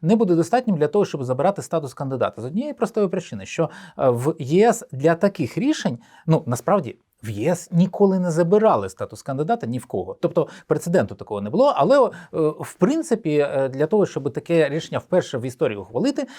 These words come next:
потрібен консенсус. Потрібно би, щоб всі держави Євросоюзу, включаючи Угорщину, Угорщину, яка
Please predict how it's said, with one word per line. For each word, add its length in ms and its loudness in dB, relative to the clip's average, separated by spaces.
потрібен 460 2
консенсус. 640 -6
Потрібно 400 -2
би, 100 0
щоб 220 0
всі 260 -4
держави 420 0
Євросоюзу, 600 -4
включаючи 880 2
Угорщину, 840 2
Угорщину, 600 2
яка 360 2